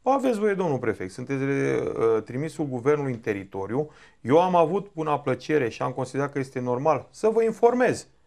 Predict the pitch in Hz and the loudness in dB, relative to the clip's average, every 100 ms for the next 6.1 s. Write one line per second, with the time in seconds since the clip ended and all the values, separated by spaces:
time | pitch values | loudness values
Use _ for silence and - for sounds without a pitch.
0 | _ _ - 139 139 143 - 170 160 139 | _ _ -6 -2 2 0 0 -2 -2 -2
1 | 135 135 156 120 113 123 160 139 139 127 | -2 0 0 0 -2 2 2 2 -2 -4
2 | 143 151 117 139 131 - 92 - 165 151 | -6 -4 -2 0 -2 -6 -10 -8 -10 -6
3 | 139 135 131 139 131 123 120 113 110 - | -6 -6 -8 -8 -6 -4 -6 -8 -4 2
4 | 143 127 _ _ _ _ _ _ _ - | 2 0 _ _ _ _ _ _ _ -20
5 | - 151 160 143 135 131 127 - 127 117 | -6 4 4 6 2 0 0 4 2 2
6 | - | -8